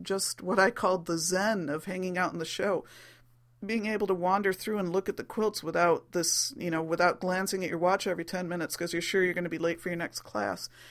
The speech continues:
Um, even wandering at leisure through the vendors, you know, there's nothing worse than feeling rushed as you're trying to make decisions.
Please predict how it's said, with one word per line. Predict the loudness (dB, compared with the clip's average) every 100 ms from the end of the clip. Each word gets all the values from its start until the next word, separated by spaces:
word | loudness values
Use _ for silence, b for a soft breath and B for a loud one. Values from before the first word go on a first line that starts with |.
| B B B
Um, | 0 0 -6 -6
even | -2 0 0 2
wandering | 4 6 4 2
at | 0
leisure | 0 0 0 0
through | -2
the | -2
vendors, | 0 0 2 0 0 -2
you | 0
know, | 2
there's | 0 0
nothing | 0 -2 -2 -4
worse | 0 0 0
than | -4 -6
feeling | -4 -4 -4 2
rushed | 4 4 0
as | -6 -8
you're | -8
trying | -6 -6
to | -6
make | -8 -6
decisions. | -4 -4 -4 -6 -10